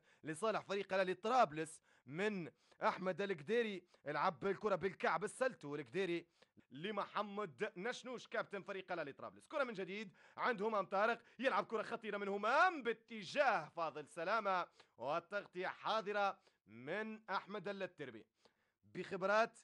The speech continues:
بلاعبين شباب وكذلك بأسماء محترفة. نتكلم على حراس المرمى باتجاه فيونغ، واحد على واحد، المساحة موجودة، التحرك من فاضل سلامة، يمشي فاضل، يسقط فاضل، إلى ماذا يشير محمود البنا؟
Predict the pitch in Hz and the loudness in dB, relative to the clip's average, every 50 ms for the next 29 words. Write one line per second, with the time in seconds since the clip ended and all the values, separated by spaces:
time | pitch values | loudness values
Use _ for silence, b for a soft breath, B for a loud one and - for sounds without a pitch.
0 | _ _ _ _ _ - 110 151 160 185 180 170 180 165 135 190 208 208 196 190 | _ _ _ _ _ -14 -10 -6 -4 -4 -2 -2 -4 -6 -8 -8 -8 -8 -8 -8
1 | 196 190 175 - 208 202 180 202 214 233 233 202 156 b b b b b - 127 | -8 -8 -8 -8 -8 -6 -2 0 0 2 0 0 -4 b b b b b -6 -4
2 | 160 180 - - 190 175 156 240 247 240 233 - 147 190 233 226 208 190 240 262 | -4 -4 -4 -6 -6 -6 -4 -2 -2 -2 -4 -4 -4 -2 -2 -2 -2 -4 -4 -2
3 | 247 247 254 - - - - 294 160 - 143 - _ _ _ _ _ _ _ _ | 0 0 -2 -2 -4 -6 -8 -8 -8 -10 -12 -14 _ _ _ _ _ _ _ _
4 | - 131 - - 226 208 190 196 202 214 190 - 214 233 233 208 - 226 226 226 | -18 -16 -8 -6 -6 -6 -4 -4 -4 -4 -2 -2 -2 -2 -2 -2 -4 -4 -2 0
5 | 240 247 226 208 196 - - _ - 170 202 208 - - 214 190 151 220 214 208 | 0 0 0 -2 -4 -6 -8 _ -6 -4 -4 -4 -4 -8 -8 -4 -2 0 0 -2
6 | 214 175 156 208 220 226 233 226 202 214 B B B B - 175 214 - - 190 | -2 -4 -2 0 2 2 2 0 -2 -4 B B B B -2 0 0 2 2 0
7 | 202 202 214 214 220 226 220 - 196 202 220 220 220 214 - 226 - 190 220 226 | 0 0 0 2 2 2 2 2 0 -2 -2 -2 -2 -2 -2 -2 0 0 0 0
8 | 220 165 214 226 214 226 226 220 208 B B B - 170 196 196 - 226 180 180 | -2 -2 -4 -2 2 4 6 6 4 B B B 0 2 2 2 2 0 2 2
9 | 220 220 214 - 202 226 214 - 220 208 185 220 220 - 233 226 226 226 226 233 | 2 2 0 -2 -4 -4 0 0 2 2 2 0 -2 0 2 4 4 6 6 6
10 | 226 214 B B B - 240 240 180 - 214 214 156 - 220 233 254 269 262 262 | 6 4 B B B -2 -2 -2 -2 -4 -8 -8 -2 2 4 4 6 6 6 6
11 | 262 262 262 233 220 226 226 233 - - 233 226 - - 254 262 262 262 262 254 | 6 6 4 4 2 2 2 0 0 0 -2 -2 0 2 4 4 6 4 4 2
12 | 208 233 220 220 220 233 233 240 254 254 240 208 233 247 247 226 - - 247 233 | 0 -2 -4 -2 0 0 0 0 0 0 0 0 0 -2 -4 -6 -8 -6 -6 -4
13 | 208 220 190 160 214 220 190 208 170 180 180 170 156 151 143 | -4 -4 -4 -4 -6 -6 -4 -4 -4 -4 -4 -4 -4 -4 -6